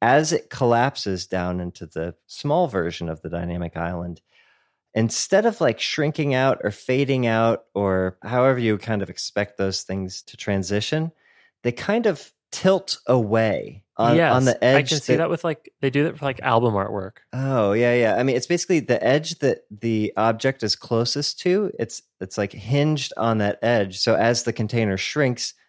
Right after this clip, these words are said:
Speaker 1: those things fold away on that hinge as the thing goes, and they fade out and blur too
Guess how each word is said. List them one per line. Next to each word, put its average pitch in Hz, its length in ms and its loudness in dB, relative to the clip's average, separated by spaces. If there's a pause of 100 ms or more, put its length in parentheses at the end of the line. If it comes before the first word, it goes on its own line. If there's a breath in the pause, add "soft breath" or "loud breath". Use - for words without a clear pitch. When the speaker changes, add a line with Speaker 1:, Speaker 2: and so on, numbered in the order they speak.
(100)
Speaker 1:
those - 200 -4
things 107 240 -2
fold 135 420 2
away 113 720 2
on 113 200 2
that 107 180 -2
hinge 98 680 -2
as 113 280 2
the 113 80 -4
thing 107 200 -2
goes, 98 200 0
and 98 100 -2
they 92 80 0
fade 123 340 0
out 110 220 2
and 98 160 -4
blur 98 520 0
too 92 500 -4